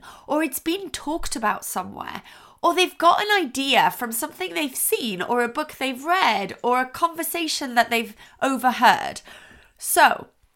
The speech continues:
when a child says, "But how do a sperm and an egg come together?" As adults,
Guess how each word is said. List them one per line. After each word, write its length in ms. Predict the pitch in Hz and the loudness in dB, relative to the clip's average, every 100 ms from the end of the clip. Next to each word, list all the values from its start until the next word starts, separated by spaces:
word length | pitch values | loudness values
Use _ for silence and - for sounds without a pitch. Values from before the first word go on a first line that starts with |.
| _ | _
when 280 | 226 302 415 | 2 2 2
a 160 | 480 | -2
child 360 | - 294 277 262 | 0 4 4 2
says, 560 | - 208 196 196 202 - - _ _ _ 440 | 0 2 4 2 0 -8 -20 _ _ _ 2
"But 320 | 494 - - _ | 2 2 -6 _
how 360 | - 427 523 571 - | -4 4 4 4 -4
do 80 | 571 554 | -4 -2
a 40 | |
sperm 400 | - 370 381 392 | 0 4 4 4
and 100 | 381 | 0
an 140 | 302 - | -2 0
egg 380 | 214 269 240 - | 0 0 -4 -4
come 280 | 240 247 | -2 -2
together?" 480 | - 220 220 226 302 508 539 _ _ _ _ | -6 -2 0 2 2 2 -2 _ _ _ _
As 240 | 285 285 285 | 6 6 6
adults, 540 | - 262 381 - - | 4 4 0 -2 -6